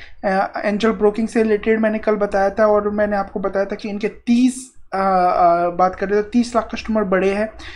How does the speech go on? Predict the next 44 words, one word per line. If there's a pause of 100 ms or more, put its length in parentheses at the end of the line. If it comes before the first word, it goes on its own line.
(240)
ओके,
तो
ये
कल
blast
करते
हैं,
तो
आज
की
date
में
अगर
देखा
गया (300)
तो
बीस
परसेंट
का
इसने
gain
बनाया
था। (260)
और
इसके
पीछे
reason
क्या
था,
तो
उस,
इससे
related
आज
एक,
अ, (100)
अलग
से (240)
सिक्योरिटीज
से
related
एक (280)
video
बनाऊंगा,